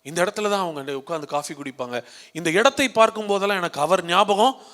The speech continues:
வருது. அப்ப என்னன்னா, அந்த நினைவுகளுக்கு நான் என்ன பண்றேன்? தப்ப ட்ரை பண்றேன். வேணாம், என்னுடைய மைண்டுக்கு ரொம்ப திரும்ப இதெல்லாம் பார்க்கும்போது, நான் உங்கள்ட்ட கேட்குறேன், எதை பார்க்கும்போதெல்லாம் உங்களுக்கு ஆண்டவர் ஞாபகம் வராரு?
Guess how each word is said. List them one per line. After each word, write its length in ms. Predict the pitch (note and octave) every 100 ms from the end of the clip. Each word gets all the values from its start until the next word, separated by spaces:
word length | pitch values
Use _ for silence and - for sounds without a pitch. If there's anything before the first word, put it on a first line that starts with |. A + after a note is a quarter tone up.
| - _
வருது. 360 | C#3+ D#3+ F3 D#3
அப்ப 300 | D3 - G#3
என்னன்னா, 520 | C#4+ D4+ A#3+ A3 D4+ - - - _
அந்த 640 | F3 G#3+ A3+ G#3+ G3+ G3 F3+
நினைவுகளுக்கு 840 | G#3 C4+ D#4+ F4 D#4+ C#4+ C4 C4
நான் 120 | A#3+ G#3
என்ன 220 | A#3 C4
பண்றேன்? 480 | A3 F#3+ A3 A#3 -
தப்ப 420 | G#3 - - C4+
ட்ரை 280 | A#3 A3 F#3
பண்றேன். 460 | F3+ C3+ A2+ F#2 _ _ _ - - -
வேணாம், 300 | A3+ B3+ G3+
என்னுடைய 300 | F#3 E3+ D#3 F3
மைண்டுக்கு 320 | C4 C4+ G#3
ரொம்ப 220 | G3 A#3
திரும்ப 280 | - A3+ G#3+
இதெல்லாம் 260 | G#3 A3 G3+
பார்க்கும்போது, 440 | F#3+ F#3 F#3 - - -
நான் 220 | G#3 B3 A#3
உங்கள்ட்ட 140 | G#3+
கேட்குறேன், 480 | A3+ A3 G#3 E3 A#2+ - - _
எதை 300 | F#3+ B3 D#4+
பார்க்கும்போதெல்லாம் 460 | C4 B3 A3+ A3 G#3+
உங்களுக்கு 240 | F#3+ E3
ஆண்டவர் 300 | F3+ G#3 F3
ஞாபகம் 360 | D3+ D3 B2+ A#2
வராரு? 320 | G2 F2